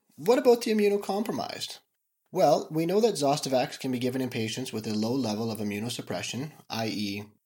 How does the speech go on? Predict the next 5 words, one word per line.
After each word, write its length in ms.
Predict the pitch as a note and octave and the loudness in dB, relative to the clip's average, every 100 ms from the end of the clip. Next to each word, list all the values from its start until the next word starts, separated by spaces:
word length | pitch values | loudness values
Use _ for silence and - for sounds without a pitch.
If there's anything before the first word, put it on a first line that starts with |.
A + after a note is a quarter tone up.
| _ - | _ -6
low-dose 500 | A2 B2 A#2+ A#2 A#2 | 0 0 0 -2 -2
prednisone 580 | A#2 A2 A2 A2 A2 | -4 -4 -4 -4 -2
or 100 | A2 | -4
low-dose 380 | G2 G2+ G#2 G#2+ | -4 -6 -6 -6
methotrexate. 840 | G2+ G2+ A#2+ - G2+ - G#2 C#3 | -8 -8 -8 -8 -8 -6 -6 -8